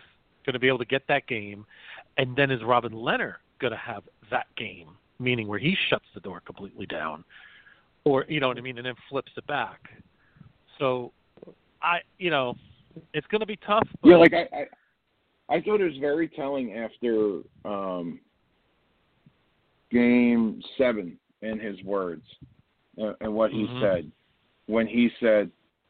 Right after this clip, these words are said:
Speaker 2: "I knew I had to pitch a shutout, and I did." So it's
Speaker 1: Yeah.
Speaker 2: there. It's there for them. I, I,
Speaker 1: Mm-hmm.
Speaker 2: I just think, like, they're relying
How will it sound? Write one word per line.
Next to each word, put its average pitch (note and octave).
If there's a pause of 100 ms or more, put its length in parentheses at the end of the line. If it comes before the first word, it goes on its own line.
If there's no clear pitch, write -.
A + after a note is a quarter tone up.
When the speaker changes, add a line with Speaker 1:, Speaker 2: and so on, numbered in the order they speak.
(380)
Speaker 2:
"I B2
knew B2+
I A#2+
had A#2+
to A2+
pitch -
a G#2+
shutout, A#2 (580)
and G#2
I G2
did." - (1400)
So C3+ (280)
it's G#2+
Speaker 1:
Yeah. G3+
Speaker 2:
there. G#2+ (420)
It's A2
there E3
for A2+
them. C3 (800)
I, A#2+ (100)
I, C3
Speaker 1:
Mm-hmm. C3
Speaker 2:
I C3+
just B2+
think, D3
like, B2+ (1200)
they're D3
relying C3+